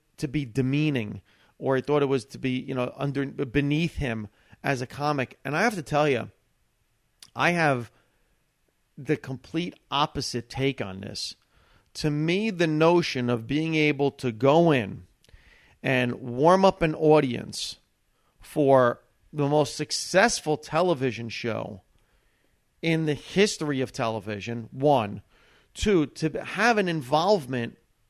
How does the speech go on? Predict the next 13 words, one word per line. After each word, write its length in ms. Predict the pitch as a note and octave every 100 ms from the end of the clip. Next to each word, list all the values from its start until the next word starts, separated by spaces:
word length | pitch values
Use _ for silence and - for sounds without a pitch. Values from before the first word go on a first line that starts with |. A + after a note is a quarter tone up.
| _ _ -
with 200 | D#3 D#3
the 80 | E3+
most 300 | D#3+ D3+ -
successful 640 | D3 - D#3 D3 - C#3
show 220 | - C#3
in 80 | C3+
the 80 | B2+
history 400 | B2 C3+ C#3 C#3
of 80 | -
television 460 | C3+ B2+ B2 B2+
on 140 | C3+ D#3
any 260 | A3+ A#3
level 580 | D3 B2 G#2+ G#2+ G#2+